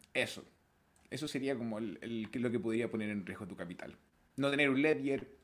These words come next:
Si vas a tener más de cien dólares en cripto, puta, un ledger es un, es un paso más a, a la administración y la seguridad de tu capital.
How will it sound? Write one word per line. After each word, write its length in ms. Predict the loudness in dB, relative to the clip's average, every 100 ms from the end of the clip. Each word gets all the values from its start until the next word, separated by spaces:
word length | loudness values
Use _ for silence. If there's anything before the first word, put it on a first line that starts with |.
| _ _ _ _ _
Si 160 | 0
vas 200 | 4 6
a 20 | 4
tener 220 | 2 4
más 180 | 4 4
de 80 |
cien 320 | 2 2 2 4
dólares 400 | 4 6 4 4
en 120 | 2
cripto, 600 | 2 0 0 0 0 -4 -8
puta, 420 | -4 -2 0 -2 -4
un 220 | -4 2
ledger 440 | 2 2 0 2
es 60 | 2
un, 800 | 0 -2 -4 -6 -10 -12 -14 -16 -8
es 120 | 0 2
un 160 | 0
paso 400 | 4 4 4 2
más 320 | 6 8 6 0 -18 -20 -20 -18
a, 640 | 0 4 4 4 2 0 -2
a 80 | 4
la 80 | 4
administración 640 | 6 2 0 -4 -2 0 0
y 80 |
la 80 | 0
seguridad 400 | -2 -2 0 2
de 80 | 0
tu 100 | -2
capital. 380 | -4 -4 -6